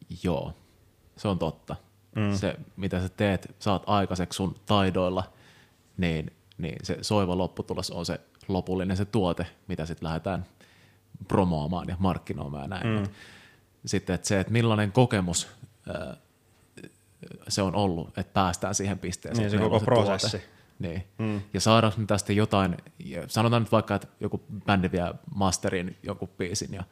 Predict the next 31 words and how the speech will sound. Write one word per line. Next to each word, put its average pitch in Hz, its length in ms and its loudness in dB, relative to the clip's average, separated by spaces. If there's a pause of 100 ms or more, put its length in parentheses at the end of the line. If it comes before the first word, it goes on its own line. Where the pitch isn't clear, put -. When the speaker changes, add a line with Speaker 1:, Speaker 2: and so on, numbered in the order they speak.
(580)
Speaker 1:
silleen, 87 260 -4
että - 260 -14
sieltä 90 240 0
tulee 95 320 2 (160)
masteri 139 360 4
takaisin 113 360 2
ja 98 100 2 (920)
tossa 95 300 2
lasku 85 300 -2
ja 95 100 -6
kiitos, - 320 -6
heippa. - 260 -8 (240)
Speaker 2:
Mm. 113 160 2
Speaker 1:
Niin 92 180 2 (300)
on 98 260 2 (360)
tosi 107 240 4
kylmää 82 540 0
ja - 280 -6
jotenkin 87 460 -4 (1800)
puuttuu 123 320 4
se 104 140 0
ihmiskontakti 98 920 0
siitä, 123 260 2
Speaker 2:
Mm. 120 120 2
Speaker 1:
että, - 200 -8 (320)
että 87 200 -14 (760)
itekin 110 400 2
koitan 104 300 2
tosiaan 98 420 2
niin 101 180 -2
aina, 107 360 2